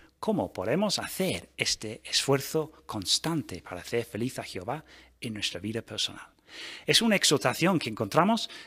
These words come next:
en la primera carta a los Corintios, capítulo dieciséis.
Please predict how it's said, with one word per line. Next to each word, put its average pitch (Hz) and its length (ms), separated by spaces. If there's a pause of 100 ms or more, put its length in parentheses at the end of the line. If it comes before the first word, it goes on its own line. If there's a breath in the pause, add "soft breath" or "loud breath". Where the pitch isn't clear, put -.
(120)
en 107 640
la 104 100
primera 156 360
carta 175 300
a - 20
los 139 160
Corintios, 95 520
capítulo 139 600
dieciséis. - 760